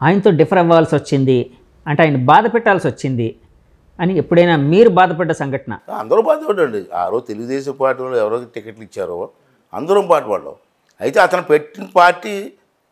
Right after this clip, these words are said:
Speaker 2: భూస్థాపితం జ-, ఆ, ఆ, ఆ రోజుతో జరగకూడదు,
Speaker 1: ఓకే.
Speaker 2: కలకాలం ఉండాలి.
Speaker 1: సార్, ఒకవేళ లక్ష్మీ పార్వతి గారి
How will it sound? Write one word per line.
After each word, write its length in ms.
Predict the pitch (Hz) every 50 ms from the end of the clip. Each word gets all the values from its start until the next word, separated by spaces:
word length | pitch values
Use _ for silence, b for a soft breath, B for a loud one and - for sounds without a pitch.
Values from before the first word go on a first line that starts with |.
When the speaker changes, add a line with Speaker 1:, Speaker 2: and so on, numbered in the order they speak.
| _ -
Speaker 2:
భూస్థాపితం 600 | 110 139 180 175 - - 196 185 165 151 165 175
జ-, 80 | 143 131
ఆ, 400 | 123 - - - _ - 117 110 - -
ఆ, 200 | 107 110 120 135 139 -
ఆ 120 | 110 160 160
రోజుతో 220 | 165 180 180 185
జరగకూడదు, 600 | 165 139 139 135 143 156 156 156 135 113 90 69 - _ _ _ _ _ _ _ - 151
Speaker 1:
ఓకే. 300 | 135 - 131 - 90 87 _ _ -
Speaker 2:
కలకాలం 460 | 95 101 113 - 151 160 160 160 160 147
ఉండాలి. 240 | 135 131 135 -
Speaker 1:
సార్, 100 | 233 214
ఒకవేళ 500 | 175 175 170 208 185 175 185 220 233 226
లక్ష్మీ 360 | - 156 156 151 - - 233 233
పార్వతి 360 | - 226 214 214 214 175 196
గారి 180 | 208 196 -